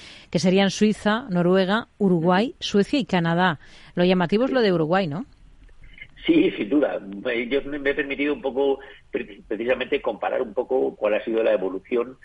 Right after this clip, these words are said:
Speaker 2: de la paridad de casi todas las divisas latinoamericanas con respecto al dólar. Y efectivamente se produce una, una característica común, que todas, absolutamente todas, han tenido una depreciación fortísima con respecto al dólar.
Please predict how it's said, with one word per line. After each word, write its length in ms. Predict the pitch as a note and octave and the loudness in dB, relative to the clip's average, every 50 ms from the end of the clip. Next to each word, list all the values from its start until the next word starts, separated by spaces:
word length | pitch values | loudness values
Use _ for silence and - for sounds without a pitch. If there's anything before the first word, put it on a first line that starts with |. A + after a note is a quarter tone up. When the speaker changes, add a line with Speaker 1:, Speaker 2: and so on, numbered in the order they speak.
| - - - - _ | -20 -20 -20 -20 _
Speaker 2:
de 340 | - - F#2 F#2+ F#2+ F#2 F#2 | -8 -4 -2 0 0 0 0
la 180 | F2+ F#2+ F2+ - | 0 -2 -2 -2
paridad 480 | F#2 F2 F2+ F2+ G2 A2+ A#2+ A#2 - A2+ | -4 -4 -2 0 0 0 0 -2 -6 -14
de 480 | G#2+ G#2+ F#2 G2 F#2 F2+ F2+ F2+ E2+ - | -14 -8 -6 -4 -2 -2 -2 -4 -6 -6
casi 260 | - - - G2+ F#2+ | -8 -8 -8 -8 -4
todas 200 | - A2 A#2+ B2 | -4 -2 -2 0
las 200 | C3 C3 - - | -2 -2 -4 -4
divisas 400 | - G#2 G#2 A2+ - - A2+ G#2+ | -6 -6 -6 -4 -4 -4 -4 -2
latinoamericanas 880 | G#2 G#2 F#2+ A2+ A2 G#2 G#2 G2+ G#2 G#2+ - A2+ G2+ A2+ C3 - - - | -2 -2 -2 -2 0 0 0 -2 -2 -4 -4 -4 -6 -6 -8 -10 -10 -10
con 180 | - G2+ F2+ F2 | -6 -6 -4 -4
respecto 380 | E2 - - - G#2 - - | -6 -8 -4 -6 -4 0 0
al 100 | E2+ E2 | 0 2
dólar. 300 | G#2 B2+ C#3 G#2 F#2 - - - - - - - _ - | 2 2 2 2 0 -2 -8 -20 -20 -20 -20 -20 _ -8
Y 140 | - A2 A#2+ | -4 -4 -2
efectivamente 500 | B2 G2+ - - A#2+ C3 B2+ - - - | -2 -2 -2 2 2 2 2 0 -4 -4
se 80 | A2+ | -4
produce 460 | - F2 F2+ F#2+ G#2 - - B2 - - | -6 -6 -6 -6 -6 -2 -2 -4 -2 -2
una, 400 | G#2+ F#2+ F#2+ G2+ A2 A2 - - | -4 -4 -2 -2 -4 -6 -6 -10
una 500 | - F2+ F2+ E2+ E2 F2+ - - E2+ - | -14 -14 -14 -14 -16 -16 -12 -8 -6 -2
característica 560 | - G2+ F#2+ - - F#2+ F2+ - C3 A2+ A2 | 0 0 0 0 -2 -2 -2 0 0 0 2
común, 280 | G2+ E2+ F#2 A#2 A#2 - | 0 0 -2 -4 -4 -2
que 120 | - - | -4 -6
todas, 400 | - - - C#3+ C3+ C#3+ - - | -4 0 0 2 2 0 -2 -6
absolutamente 440 | A2 - - G#2 G2+ A2+ G#2+ - A#2+ | -8 -4 -4 -2 -2 -2 -2 -2 -2
todas, 240 | A2+ G#2+ A2+ C3 - - G#2 | 0 0 -2 -2 -4 -4 -6
han 120 | G2 F2+ | -6 -6
tenido 340 | - G#2 G2 G#2+ A2 A2 G#2+ - | -6 -6 -6 -2 -2 -2 -4 -4
una 200 | A#2 G#2+ G#2+ G#2 | -6 -6 -6 -4
depreciación 960 | G2+ G#2 - - - G2 - - - F#2 - - - - A#2 A2+ A#2+ B2+ - - - - - - - - | -4 -4 -4 -2 -2 -2 -4 -6 -6 -6 -6 -6 -6 -4 -2 -2 -2 -4 -6 -14 -20 -20 -20 -20 -12 -4
fortísima 760 | - G2+ F2 - - - C3 D3+ - - - F2+ - D2 C#2+ - | -2 -2 -2 -2 -4 -6 -6 -6 -6 -6 -8 -10 -10 -12 -14 -10
con 120 | - - | -10 -8
respecto 340 | - - - - - - - | -8 -8 -6 -8 -6 -2 0
al 60 | F2+ | 0
dólar. 300 | F#2+ G2+ F2 D#2 - - | 2 2 2 0 -2 -6